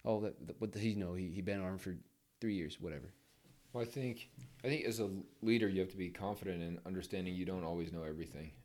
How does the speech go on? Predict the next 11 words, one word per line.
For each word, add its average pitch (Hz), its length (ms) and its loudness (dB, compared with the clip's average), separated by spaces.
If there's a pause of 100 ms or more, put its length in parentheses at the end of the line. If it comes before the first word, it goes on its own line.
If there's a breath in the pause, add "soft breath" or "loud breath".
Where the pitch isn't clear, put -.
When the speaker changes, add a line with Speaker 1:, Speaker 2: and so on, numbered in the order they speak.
(100)
Speaker 2:
and 90 220 -4 (340)
certainly 82 380 -2
I, 82 260 0 (160)
I 87 80 -2
know 85 160 -4
that, 78 280 -4 (140)
and 85 400 -2 (2000 soft breath)
so 104 200 2
I 90 80 8
would 123 180 6
expect 107 500 0